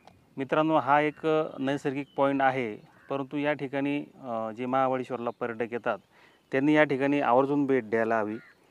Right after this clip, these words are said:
अतिशय जवळचं आहे, नऊ किलोमीटर अंतर आहे. तुम्ही बघू शकता हा नजारा. खरं पर्यटन तर इथेच आहे. म्हणजे तुम्ही ज्यावेळेस मांगर या गावात येतात त्यावेळेस तुम्हाला महाबळेश्वर या ठिकाणी आल्याचा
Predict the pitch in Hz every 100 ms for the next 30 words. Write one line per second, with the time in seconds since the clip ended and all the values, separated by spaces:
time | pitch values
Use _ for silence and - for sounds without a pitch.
0 | _ - - 131 131 151 160 139 147 151
1 | 151 139 139 135 143 - 135 131 127 127
2 | 120 131 120 107 113 _ _ _ - 127
3 | 123 139 160 139 - 139 117 113 110 107
4 | 110 127 - _ _ _ _ - - 135
5 | 151 170 175 170 170 170 156 175 165 170
6 | 143 135 95 92 _ _ _ _ - 120
7 | 120 139 143 139 135 135 139 - 127 120
8 | 123 127 123 107 - - - - - -
9 | 123 135 123 120 110 113 123 117 127 135
10 | 151 - 156 151 156 165 - _ _ -
11 | 123 160 170 165 170 - 170 165 160 143
12 | 143 151 135 135 135 - 147